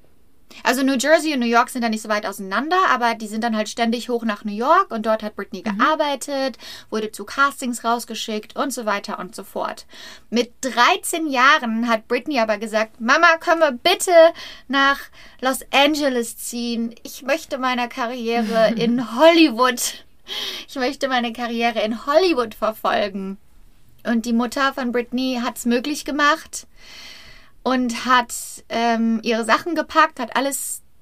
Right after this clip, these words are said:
Speaker 1: hinter sich gelassen und ist mit Britney nach Hollywood gezogen, damit sie, ähm, eine Schauspielkarriere dort anstreben kann. Und dann hat Britney auch in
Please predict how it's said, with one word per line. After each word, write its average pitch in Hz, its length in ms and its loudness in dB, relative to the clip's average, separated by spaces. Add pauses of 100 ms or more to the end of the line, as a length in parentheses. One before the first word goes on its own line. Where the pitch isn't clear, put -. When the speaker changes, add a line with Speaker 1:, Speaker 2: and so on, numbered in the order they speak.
(140)
Speaker 1:
hinter 320 340 0
sich 269 180 -6
gelassen 277 500 -2
und 254 140 -2
ist 240 220 -6
mit 233 180 -6
Britney 262 380 -4
nach 226 180 0
Hollywood 247 400 -2
gezogen, 233 480 -4
damit 208 300 -4
sie, 220 480 -4 (440)
ähm, 202 560 -4 (680)
eine 233 220 0
Schauspielkarriere 185 880 -4
dort - 320 -4
anstreben - 540 -6
kann. - 380 -8 (220)
Und 233 100 -2
dann 277 140 4
hat 359 160 0
Britney 302 320 -4
auch 240 340 2
in 220 520 0